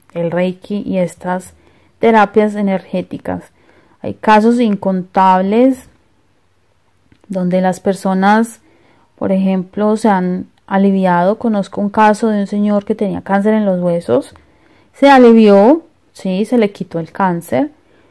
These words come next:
pero poco tiempo después se volvió alcohólico. Este es el momento en que el señor no ha podido curar su alcoholismo. Hay otro caso de una jovencita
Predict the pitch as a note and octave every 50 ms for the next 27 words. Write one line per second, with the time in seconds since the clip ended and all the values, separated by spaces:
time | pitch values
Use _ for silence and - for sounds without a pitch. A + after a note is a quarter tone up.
0 | _ _ _ _ - - C#4 C4 B3+ B3 C4 C4 C4 D4+ C#4+ D4+ D4+ D4+ D4 C#4
1 | D#4 D4+ C#4 A#3+ - - - _ - G#3+ G#3 G#3+ A3+ B3 C4+ C4+ - - - A3
2 | G#3 G3 G3 F#3+ G3 F#3+ F#3+ F#3+ - G#3 G#3+ G#3+ G#3 - - G#3+ G#3 G#3 A#3 C4+
3 | C#4 C4 - - - - _ _ _ _ _ _ _ _ _ _ _ _ _ _
4 | _ _ _ _ _ _ _ _ - F#3 F#3 - - G#3 G#3+ A3+ A#3 A3+ G#3+ G3+
5 | F#3 F#3 F#3 - A3+ A#3 A#3+ - C4+ B3 - - F#3+ F3+ F3+ F3+ F3+ F3 F3+ F#3+
6 | A3 A#3+ B3 A#3+ A3+ G#3 G3+ G3 G3 G3 G3 G3 - - A3 G#3+ G#3 G3+ G3+ G3+
7 | A#3 G#3+ G#3 F3+ F3 - - - G3 F#3 - - - F#3 F#3 F3+ F#3+ A3 B3 C4
8 | B3 A#3+ G3+ F3+ - _ _ _ _ _ _ _ _ _ _ _ _ _ _ _
9 | _ _ _ - - - G3 F#3+ G3 F#3+ - G#3+ - - A#3 A3+ A3+ A3+ A3 A#3+
10 | A#3+ A#3 A3 G#3 G3 F#3 F#3 F#3+ G3 G#3 G#3 A3+ A3 G3+ F#3+ F#3+ F3+ - - G3+
11 | F#3+ - _ - G#3+ A#3 C4 C#4+